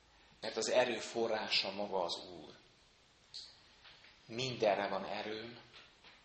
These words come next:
a Krisztusban, aki engem megerősít. Minden imádság nélküli nap, testvérek,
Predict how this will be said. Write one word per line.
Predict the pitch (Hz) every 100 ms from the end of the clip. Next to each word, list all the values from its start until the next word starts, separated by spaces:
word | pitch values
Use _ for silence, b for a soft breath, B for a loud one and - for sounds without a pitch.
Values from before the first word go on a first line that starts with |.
| - - -
a | -
Krisztusban, | 117 104 - 87 - 92 80 73 - - - - - -
aki | 110 - 107
engem | 110 107 104
megerősít. | 107 101 101 87 82 - 80 - - - - - - - - B B B B
Minden | 160 156 147 139 - 170
imádság | 165 151 - 147 131
nélküli | 151 147 - 135
nap, | 131 143 139
testvérek, | - 139 - 135 120 113 - -